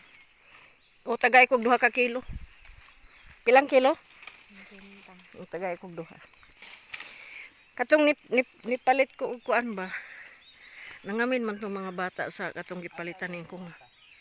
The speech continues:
Speaker 1: Sige, panguha diha, pamira diha, kuan.
Speaker 2: Pamira lang uda. Ka nang imong gigunitan, putla na na, pwede na mamasaka sa mangga.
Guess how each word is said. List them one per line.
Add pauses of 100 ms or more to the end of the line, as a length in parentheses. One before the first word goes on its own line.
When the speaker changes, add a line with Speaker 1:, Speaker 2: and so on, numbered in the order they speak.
(340)
Speaker 1:
Sige,
panguha
diha,
pamira
diha, (160)
kuan. (280)
Speaker 2:
Pamira
lang
uda.
Ka (180)
nang
imong
gigunitan, (100)
putla
na
na,
pwede
na
mamasaka
sa
mangga.